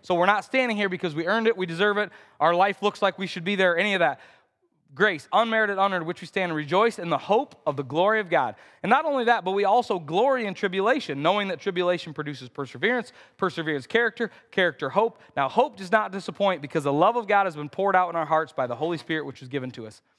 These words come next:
Paul's understanding of both, hear me out, church,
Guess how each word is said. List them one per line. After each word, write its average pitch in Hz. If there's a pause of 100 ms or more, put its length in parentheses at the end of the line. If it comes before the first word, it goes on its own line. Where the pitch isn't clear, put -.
(720)
Paul's 277
understanding 240
of 151
both, 269 (280)
hear 247
me 302
out, 247
church, 196